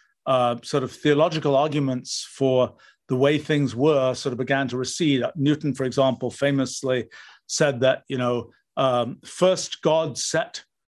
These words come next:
the planets, uh, on their courses, but their mathematical laws took over to govern all of their subsequent behavior. Um, and, uh, but in biology, even though in, in physics,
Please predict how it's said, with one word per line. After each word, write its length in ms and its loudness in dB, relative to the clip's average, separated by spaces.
the 60 -4
planets, 800 -4
uh, 300 2
on 140 2
their 120 4
courses, 640 0
but 200 -4
their 120 0
mathematical 600 -2
laws 340 0
took 220 -4
over 420 2
to 100 -6
govern 260 0
all 160 0
of 60 -4
their 140 -4
subsequent 520 -6
behavior. 500 -2
Um, 400 0
and, 320 2
uh, 120 4
but 260 0
in 160 4
biology, 800 2
even 280 4
though 160 4
in, 160 -2
in 120 -8
physics, 760 0